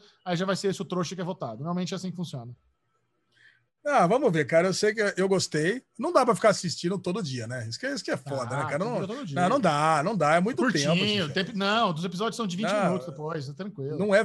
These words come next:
Speaker 2: bom, eu assisto, não sei, o primeiro foi de uma hora e meia,
Speaker 1: Sim.
Speaker 2: o segundo foi de cinquenta minutos.
Speaker 1: Isso, mas
Speaker 2: Se
Speaker 1: durante
Speaker 2: for
Speaker 1: a semana é mais curtinho.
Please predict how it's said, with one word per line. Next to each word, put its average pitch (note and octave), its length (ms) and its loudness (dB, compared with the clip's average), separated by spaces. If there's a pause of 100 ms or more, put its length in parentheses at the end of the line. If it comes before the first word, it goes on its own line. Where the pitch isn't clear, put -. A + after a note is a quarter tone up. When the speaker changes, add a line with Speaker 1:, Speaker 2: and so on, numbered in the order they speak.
(180)
Speaker 2:
bom, D3+ 300 2
eu D3+ 140 4
assisto, G#3 280 -2
não G3+ 100 0
sei, - 120 -2
o C3+ 60 -2
primeiro D#3 400 0
foi F#3 160 0
de F3 100 2
uma E3 180 4
hora D#3 300 4
e D#3 60 0
meia, E3+ 380 4
Speaker 1:
Sim. E3 360 -4
Speaker 2:
o E3+ 60 0
segundo A3 360 4
foi A3+ 220 6
de B3+ 100 -2
cinquenta C#4 460 2
minutos. F4 540 0
Speaker 1:
Isso, E3+ 440 -2
mas C#3+ 120 -6
Speaker 2:
Se F#3 40 0
Speaker 1:
durante F3 140 4
Speaker 2:
for A3 60 6
Speaker 1:
a - 20 -2
semana F#3+ 280 -2
é A#3 300 -12
mais G3 160 -2
curtinho. C#3+ 460 -6